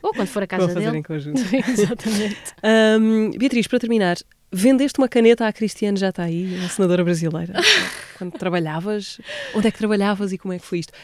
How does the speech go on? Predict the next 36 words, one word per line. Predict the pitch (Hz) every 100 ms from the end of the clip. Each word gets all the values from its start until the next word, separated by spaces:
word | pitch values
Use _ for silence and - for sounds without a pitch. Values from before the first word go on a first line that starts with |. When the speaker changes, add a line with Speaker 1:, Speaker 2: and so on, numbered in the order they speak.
| -
Speaker 2:
Porque | 220
é |
Speaker 1:
Puxa. | 277
Speaker 2:
uma | 262
cena | - 269 277
muito... | 285 - 285 269 269 269 _ - - -
Eu | 233
estou | - 262
a |
reconhecer | - 233 247
aqui | 247
uma | 233
cena | - 240
da | 240
Emília, | 277 277 269 233 190 - - - - -
parecida, | 196 233 196 180 180
não? | 180 175 -
Speaker 1:
Ah, | 254 294
sim, | - - 285
<laughs> | 196 - - 262 -
que | -
ela | 233 214
vende | 208 214 214
umas | 208 196
pastilhas. | - 202 - - 208 - 185
Speaker 2:
Sim. | 254
Speaker 1:
Não, | 294
ela | 202
tenta | 220 220
vender | 226 226
pastilhas | 214 - 220 214
à | 202
Rosa | 190 208 214
e | 220
não | 214
consegue, | 214 - 202